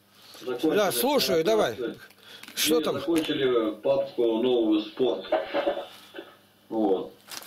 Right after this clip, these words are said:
Speaker 1: Значит, по старообрядцам у меня вот такой, когда я начитывал эту книгу, у меня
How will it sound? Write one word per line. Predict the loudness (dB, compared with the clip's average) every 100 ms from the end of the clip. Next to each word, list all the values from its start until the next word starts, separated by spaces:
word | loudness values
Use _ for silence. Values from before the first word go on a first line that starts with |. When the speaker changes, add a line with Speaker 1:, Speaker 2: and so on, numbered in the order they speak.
| -14 -6
Speaker 1:
Значит, | 0 2 2 0 -2
по | 0 2 2
старообрядцам | 2 2 2 2 2 2 2 0 0
у | 0
меня | 0 2
вот | 2 2 -2
такой, | -4 0 2 4 2 0 -4
когда | -4 -2 -2
я | 0
начитывал | 0 0 0 2 4 2 -2 -18 _ _ _ _ _ _ _ _ -12
эту | -4 -2 0
книгу, | 0 2 2 2 2 -2 -2 -6 -6 -20 -20 _ _ -16
у | -2
меня | 2 4 4 2